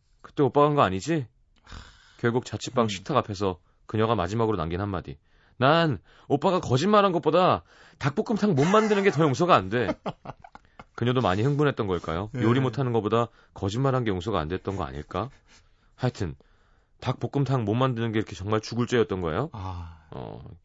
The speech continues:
Speaker 1: 캐스커의 준호 씨가 닭볶음탕 잘 안 됐는데.
Speaker 2: 어, 아, 그래요?
Speaker 1: 아니, 뭐, 사실 이게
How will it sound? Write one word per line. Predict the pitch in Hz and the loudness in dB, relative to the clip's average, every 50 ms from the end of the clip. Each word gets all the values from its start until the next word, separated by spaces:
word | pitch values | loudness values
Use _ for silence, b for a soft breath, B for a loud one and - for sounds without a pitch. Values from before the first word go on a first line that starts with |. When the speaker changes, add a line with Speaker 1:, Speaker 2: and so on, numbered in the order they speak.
| B B B B B B B B B B - | B B B B B B B B B B -8
Speaker 1:
캐스커의 | - 170 - - 165 143 | -8 -8 0 0 0 2
준호 | - 123 127 135 | 2 0 0 0
씨가 | 127 - 131 120 104 - | 0 0 0 0 0 -2
닭볶음탕 | 90 95 113 110 - 110 104 - 95 90 | -4 -10 -10 -10 -8 -8 -10 -10 -10 -10
잘 | 82 82 76 | -8 -6 -6
안 | 78 80 | -6 -4
됐는데. | 80 76 67 64 64 65 64 64 67 - - - - | -4 -6 -6 -8 -10 -12 -12 -12 -12 -16 -18 -18 -16
Speaker 2:
어, | 95 98 95 95 98 101 107 107 107 - | -14 -12 -10 -8 -8 -6 -6 -8 -8 -8
아, | 104 104 98 | -8 -8 -8
그래요? | - 104 104 104 113 120 123 - - - _ _ _ _ _ _ _ _ - - b b b b b b b | -6 -6 -6 -6 -6 -8 -10 -16 -20 -20 _ _ _ _ _ _ _ _ -20 -20 b b b b b b b
Speaker 1:
아니, | - - - - 101 | -16 -14 -12 -10 -10
뭐, | 127 262 320 | -10 -10 -10
사실 | - - - 208 208 226 226 - | -10 -10 -12 -12 -12 -12 -14 -12
이게 | - - | -12 -14